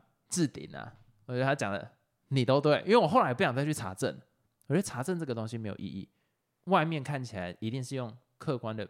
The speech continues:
片段去看，那你在里面用客观的讲法说，哦，实际状况是怎样，我相信也没有人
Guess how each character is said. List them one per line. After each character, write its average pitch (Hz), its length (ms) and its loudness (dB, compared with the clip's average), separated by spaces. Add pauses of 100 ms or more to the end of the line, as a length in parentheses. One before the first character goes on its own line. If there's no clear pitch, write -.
(220)
片 117 180 -6
段 107 160 -6
去 107 100 -14
看， - 240 -14 (440)
那 160 160 -2
你 113 280 -4 (280)
在 156 100 0
里 120 100 -2
面 123 160 -6
用 131 160 -6
客 135 200 -2
观 120 180 -4
的 107 160 -6 (260)
讲 107 200 -6
法 98 180 -4
说， 107 160 -4
哦， 110 180 -4
实 113 140 -10
际 127 140 -6
状 123 160 -8
况 110 120 -8
是 107 80 -10
怎 107 140 -12
样， 80 80 -10
我 90 60 -14
相 127 120 -10
信 131 60 -8
也 110 60 -6
没 95 120 -10
有 104 100 -6
人 107 300 -10